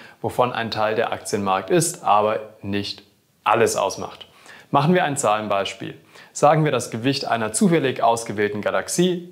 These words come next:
nennen wir sie Deutschland, liegt bei zwei Prozent, die anteilige Wirtschaftsleistung bei fünf Prozent. Der Durchschnitt der beiden Werte liegt bei drei Komma fünf Prozent.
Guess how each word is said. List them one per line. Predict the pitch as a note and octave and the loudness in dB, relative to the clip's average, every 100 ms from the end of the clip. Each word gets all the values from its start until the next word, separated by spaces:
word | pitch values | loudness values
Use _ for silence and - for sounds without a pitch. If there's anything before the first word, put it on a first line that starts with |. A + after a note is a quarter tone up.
| - | -8
nennen | G#2+ F#2+ | -6 -4
wir | F#2 | -4
sie | F#2 | -2
Deutschland, | - A#2 B2+ C3 A#2+ A#2+ - - - | 2 4 4 0 -2 -4 -10 -20 -10
liegt | B2+ A#2+ | -8 -2
bei | G2 G2 | -2 0
zwei | - G#2+ G#2 | 0 0 0
Prozent, | - A#2 G#2 E2+ - - _ | -4 -4 -4 -4 -10 -20 _
die | - | -4
anteilige | A2 A#2 A#2 A2 G#2 G2 | -2 0 0 -2 -2 0
Wirtschaftsleistung | F3+ F#3 E3+ - A#2 A2+ D#3 D#3 | 0 0 -4 0 0 0 -2 0
bei | D#3 | 0
fünf | D#3 - G#2 - | -2 -4 -6 -6
Prozent. | G#2+ - F#2 - - - - | -10 -6 -8 -10 -18 -20 -8
Der | C#3 | 0
Durchschnitt | F3 G#3 G3 C#3 | 4 4 2 0
der | |
beiden | A2 A2 A2 | 0 0 0
Werte | A2 C3 | -2 -2
liegt | A#2 A#2 | -6 -4
bei | G#2+ | -4
drei | - G2+ | -2 -4
Komma | - C#3+ | -2 -4
fünf | B2+ G#2 - | -4 -6 -8
Prozent. | - - F#2+ G2+ | -12 -8 -8 -8